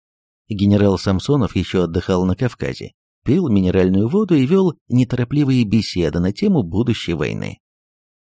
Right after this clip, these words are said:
В Варшавском округе всё приходилось подготавливать на местах,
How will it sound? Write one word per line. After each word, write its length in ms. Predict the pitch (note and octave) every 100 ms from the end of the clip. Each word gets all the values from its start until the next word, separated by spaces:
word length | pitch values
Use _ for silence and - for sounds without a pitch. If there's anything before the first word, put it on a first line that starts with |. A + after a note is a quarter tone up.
| _
В 80 | A2+
Варшавском 760 | G#2 G2 G2+ - F#3 - D3+ C3+
округе 600 | F#3 F3 E3 E3 C#3+ F2+
всё 340 | - - C#3 F3
приходилось 640 | - C#3 B2+ A2 D3+ C#3
подготавливать 760 | - A2+ G#2 G2 B2 B2+ A#2+ -
на 100 | G2
местах, 640 | F2 - - B2 - -